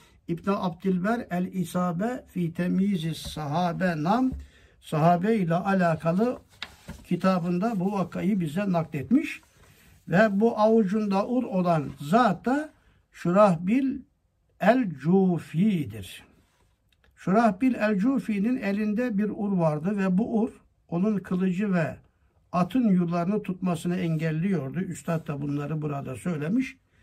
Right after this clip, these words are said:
Efendimiz Aleyhisselam'a geldi. Dedi ki, "Ey Allah'ın Resulü, elimde bir ur var. Bana eza veriyor.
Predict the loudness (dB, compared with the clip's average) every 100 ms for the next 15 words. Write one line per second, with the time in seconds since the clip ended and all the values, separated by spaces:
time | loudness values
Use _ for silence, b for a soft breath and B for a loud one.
0 | b b b b b -6 0 2 2 2
1 | 2 2 2 -2 0 0 2 2 2 2
2 | 0 -2 -2 -2 -2 -2 -2 -2 -2 0
3 | 0 0 -2 0 0 0 -2 -4 -6 -4
4 | -4 -4 -2 -4 -2 -4 -4 -2 -2 -2
5 | -4 -6 -8 _ _ _ b b b b
6 | _ 2 4 4 0 -2 -2 2 2 2
7 | 0 -4 -4 -2 -2 -2